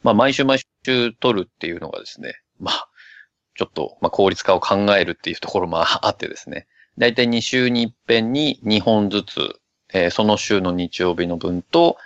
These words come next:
翌週の日曜日の分っていうのを、えー、まあ、土曜日に収録をして、まあ、配信をするっていうようなところが、まあ、最近のスタイルとしては多い感じですね。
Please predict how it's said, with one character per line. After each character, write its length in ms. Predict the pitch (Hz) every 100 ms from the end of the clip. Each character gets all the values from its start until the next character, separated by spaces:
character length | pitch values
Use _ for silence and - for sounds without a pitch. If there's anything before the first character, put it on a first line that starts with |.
| - _
翌 300 | - 104 92
週 280 | - - 92
の 100 | 92
日 300 | 90 90 -
曜 140 | 90 85
日 80 |
の 120 | 85 82
分 220 | 87 85
っ 40 |
て 140 | - 92
い 40 |
う 60 | 117
の 260 | 185 170
を、 120 | 117 - - _ _
え 380 | - 87 82 82
ー、 20 |
ま 80 | 87
あ、 20 |
土 120 | 87 104
曜 200 | 107 92
日 80 | 82
に 80 |
収 200 | - 92
録 220 | 82 80 90
を 60 |
し 120 | -
て、 280 | - 156 - _ _
ま 100 | -
あ、 20 |
配 200 | - 82
信 180 | 78 -
を 40 | 80
す 160 | -
る 60 | 135
っ 40 |
て 200 | - -
い 40 | 131
う 20 |
よ 40 | 131
う 20 |
な 100 | 120
と 80 | 123
こ 120 | 143
ろ 120 | 135
が、 300 | 127 131 -
ま 100 | -
あ、 20 | 101
最 260 | 113 98
近 260 | - 95 90
の 220 | 90 87 _
ス 120 | -
タ 140 | - 87
イ 40 |
ル 60 | -
と 100 | 92
し 60 |
て 80 | 143
は 80 | -
多 200 | 76 64
い 240 | 57 - -
感 180 | -
じ 100 | -
で 80 | -
す 140 | -
ね。 120 | 127